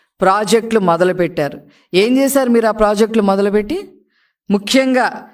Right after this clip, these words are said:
మరి ఆవులపల్లిలో కానీ, ఆ, నేతిగుట్ల పల్లెల్లో కానీ ఆ విలేజెస్లో వాళ్ళని రాత్రి రాత్రి ఖాళీ చేయించేసి, అనధికారికంగా ఖాళీ చేయించి, వాళ్ళ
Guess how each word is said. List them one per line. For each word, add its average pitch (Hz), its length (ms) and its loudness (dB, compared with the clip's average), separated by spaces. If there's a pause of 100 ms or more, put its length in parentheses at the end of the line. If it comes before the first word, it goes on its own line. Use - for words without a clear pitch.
(200)
మరి 190 560 0 (280)
ఆవులపల్లిలో 214 760 0
కానీ, 208 580 0 (300)
ఆ, 247 260 0 (140)
నేతిగుట్ల 220 880 0 (100)
పల్లెల్లో 208 420 2
కానీ 202 580 -2 (240)
ఆ 190 80 2
విలేజెస్లో 240 800 0
వాళ్ళని 214 540 0 (200)
రాత్రి 220 480 0
రాత్రి 240 380 2
ఖాళీ 233 420 0
చేయించేసి, 220 1000 0 (260)
అనధికారికంగా 226 1040 0
ఖాళీ 208 420 0 (140)
చేయించి, 214 520 0 (1500)
వాళ్ళ 185 580 0